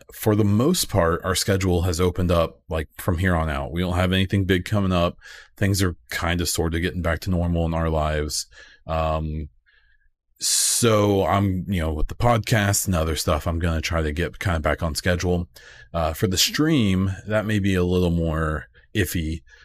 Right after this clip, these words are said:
um, 'cause I don't have an Xbox right now. I sold my One X a couple weeks ago.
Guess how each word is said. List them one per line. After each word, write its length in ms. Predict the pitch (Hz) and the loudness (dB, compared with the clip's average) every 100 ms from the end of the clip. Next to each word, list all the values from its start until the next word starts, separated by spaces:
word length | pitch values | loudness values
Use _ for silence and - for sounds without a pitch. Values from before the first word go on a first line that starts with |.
| _ | _
um, 220 | 85 82 82 | -6 -6 -4
'cause 140 | 98 | -2
I 80 | 87 | 0
don't 160 | - | 2
have 140 | 107 92 | 2 2
an 60 | |
Xbox 460 | 87 82 - - - | 0 0 -2 -4 -4
right 140 | 85 | -6
now. 200 | 80 - | -6 -8
I 120 | 73 82 | -6 -2
sold 300 | - 104 107 | 2 2 4
my 120 | 104 | 2
One 220 | 101 98 | 2 2
X 420 | 92 90 - - | 2 0 0 -4
a 60 | 92 | -2
couple 260 | 87 - | -4 -2
weeks 260 | 87 82 - | -2 -2 -4
ago. 440 | 87 82 82 85 | 0 2 2 -2